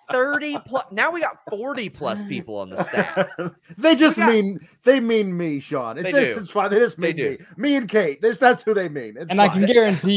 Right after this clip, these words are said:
Speaker 3: you that the three of us have wildly different tastes in
Speaker 2: It's very
Speaker 3: wrestling.
Speaker 2: true.
Speaker 1: Not everybody's the same. Not everybody. It's subjective entertainment.
Speaker 2: Yeah.
Speaker 1: Subjective entertainment.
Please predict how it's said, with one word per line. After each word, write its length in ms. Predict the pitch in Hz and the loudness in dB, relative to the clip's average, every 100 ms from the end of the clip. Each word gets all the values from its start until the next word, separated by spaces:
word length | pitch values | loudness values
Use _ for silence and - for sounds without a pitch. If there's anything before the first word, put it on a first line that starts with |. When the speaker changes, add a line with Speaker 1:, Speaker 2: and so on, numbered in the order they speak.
| 190 | 0
Speaker 3:
you 100 | 175 | 0
that 160 | 160 160 | 0 -2
the 80 | 151 | -4
three 140 | 180 180 | -2 0
of 100 | 160 | 2
us 160 | 160 147 | 0 0
have 280 | 147 139 | -4 -2
wildly 500 | 135 156 151 143 139 | 0 2 2 -2 -6
different 320 | 135 120 135 117 | -8 -8 -10 -8
tastes 440 | 117 110 - - | -10 -10 -16 -14
in 60 | 117 | -8
Speaker 2:
It's 140 | 165 151 | -8 -6
very 200 | 160 156 | -6 -6
Speaker 3:
wrestling. 120 | 147 | -6
Speaker 2:
true. 320 | 139 98 - _ 156 | -10 -10 -16 _ -10
Speaker 1:
Not 220 | 233 294 | -4 -2
everybody's 460 | 285 269 262 254 | -2 -2 -4 -4
the 60 | 208 | -8
same. 220 | 285 254 | -6 -4
Not 140 | 226 254 | -2 -2
everybody. 260 | 254 240 226 | -2 -4 -4
It's 160 | 226 - | -8 -12
subjective 1120 | 277 175 127 143 269 - _ 285 254 202 _ | -14 -14 -12 -6 -6 -6 _ -12 -12 -14 _
entertainment. 1000 | 214 214 220 190 202 185 139 82 _ _ _ _ - | -10 -8 -8 -8 -10 -10 -12 -18 _ _ _ _ -20
Speaker 2:
Yeah. 120 | 101 _ _ | -20 _ _
Speaker 1:
Subjective 540 | - 139 135 - 110 | -20 -12 -12 -12 -16
entertainment. 560 | 101 92 92 80 71 | -14 -14 -16 -18 -20